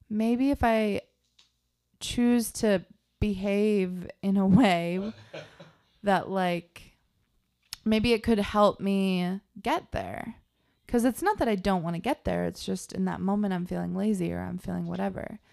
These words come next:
Speaker 1: You know what I mean? But I'm into the idea of being intimate with you, you know? So I just, like,
Speaker 2: Well, I was gonna say before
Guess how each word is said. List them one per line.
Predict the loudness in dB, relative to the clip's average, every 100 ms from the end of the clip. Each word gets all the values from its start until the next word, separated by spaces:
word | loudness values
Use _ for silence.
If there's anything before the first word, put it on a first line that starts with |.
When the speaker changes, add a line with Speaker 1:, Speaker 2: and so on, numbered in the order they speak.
| _ _ _
Speaker 1:
You | -4 0
know | 0
what | 0
I |
mean? | -2 -2 0 0
But | 0
I'm | 0 0 -2 -6 -8
into | -2 0 0 0 -2
the | -2 -2
idea | -2 -2 0 0
of | -2 -4
being | -6 -4
intimate | -4 -6 -10 -10
with | -8
you, | -8 -4 -4 -6 _ _ _ _ _ _ _
you | -4 -2
know? | -2 -4 -6 -10 -18
So | -8 -4 -2
I | -2
just, | -4 -6 -6 -6
like, | -6 -6 -8
Speaker 2:
Well, | -8
I | -6 -6
was | -10
gonna | -12 -14
say | -12 -12 -12
before | -16 -16 -12 -10 -10